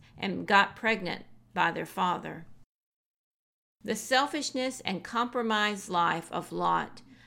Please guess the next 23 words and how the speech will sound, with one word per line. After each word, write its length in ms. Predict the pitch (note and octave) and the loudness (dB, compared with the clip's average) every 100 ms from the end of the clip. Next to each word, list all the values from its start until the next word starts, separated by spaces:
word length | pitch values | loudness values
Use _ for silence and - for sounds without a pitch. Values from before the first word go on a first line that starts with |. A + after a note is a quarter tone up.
| - | -12
led 400 | G#3+ A3 B3 C4 | 0 2 4 2
to 120 | C4 | 0
his 260 | A3 A#3 A3+ | 2 2 2
capture 560 | A#3 G3 F#3+ - D#3+ D3+ | 2 2 2 -4 -6 0
by 220 | E3+ E3 | 2 2
invading 640 | E3+ E3 F#3 F#3+ G3 G3 | 0 0 2 2 2 -2
kings. 680 | G3 F#3 E3 D#3+ D#3 - - _ _ _ - - | -4 -4 -4 -6 -10 -14 -20 _ _ _ -12 -2
Narrow 440 | G3+ A3+ C4 C4 | 4 4 6 4
escape 460 | C4 - B3 A#3+ A3+ | 2 0 4 4 4
from 180 | A#3 A#3 | -2 -2
destruction, 800 | A#3+ - F#3+ D#3+ - D3+ D3+ E3+ - - - - - | -4 -2 -2 -2 -6 -8 -8 -12 -20 -20 -20 -20 -6
the 120 | G3+ | 0
loss 420 | F3+ F#3+ A#3+ A#3+ | 4 6 6 2
of 100 | C4 | -4
husbands 640 | A#3+ A#3+ A3 - G3+ G3 - | 0 0 0 -2 -4 -4 -6
for 180 | F#3 | -6
his 300 | F3+ G3+ G3 | -4 -2 -2
daughters, 600 | G3 F3 D#3+ D#3+ D#3 - - _ - | 2 2 2 0 -4 -10 -20 _ -4
the 120 | F#3 | 4
loss 340 | G3+ A3 B3 | 6 6 4
of 140 | B3 C4 | 0 2
his 200 | B3+ A3 | 0 4
wife 560 | E3+ E3 D#3 D#3+ - | 4 4 2 -6 -16